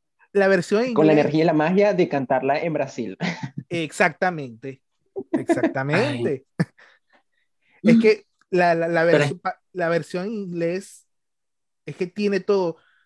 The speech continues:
Speaker 1: Anaí canta con más sentimiento de lo normal, transmite muchísimo,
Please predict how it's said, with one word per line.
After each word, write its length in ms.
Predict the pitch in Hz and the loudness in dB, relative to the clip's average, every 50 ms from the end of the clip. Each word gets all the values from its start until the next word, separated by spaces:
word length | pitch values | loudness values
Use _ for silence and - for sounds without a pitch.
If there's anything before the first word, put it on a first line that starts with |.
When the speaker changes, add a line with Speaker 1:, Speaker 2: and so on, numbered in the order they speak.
| _ _ _ | _ _ _
Speaker 1:
Anaí 400 | - 160 170 165 165 165 165 160 | -4 -2 -2 0 0 -2 -2 -4
canta 340 | - 196 180 180 180 202 196 | -4 -4 -6 -4 -4 -8 -8
con 460 | 202 185 170 165 160 160 160 160 160 | -8 -12 -12 -12 -12 -12 -10 -10 -6
más 240 | 165 185 202 208 - | -4 -2 -2 -2 -4
sentimiento 720 | - 247 233 208 233 214 190 190 185 185 185 175 202 208 | -4 -6 -6 -4 -4 -4 -4 -2 -2 -4 -2 0 0 0
de 60 | 208 | 2
lo 120 | 208 202 196 | 0 0 -2
normal, 720 | 196 202 196 190 190 185 185 185 180 180 185 175 170 - | -4 -6 -8 -6 -6 -4 -4 -2 -2 -2 -4 -4 -4 -4
transmite 720 | - 165 165 160 160 151 180 180 185 190 196 185 220 208 | -2 0 0 0 -2 -4 -6 -8 -8 -8 -8 -6 -6 -6
muchísimo, 920 | 208 208 196 190 - 214 208 175 - - 196 180 175 175 170 170 180 196 | -6 -6 -10 -12 -12 -12 -12 -12 -12 -10 -10 -8 -6 -6 -6 -6 -8 -10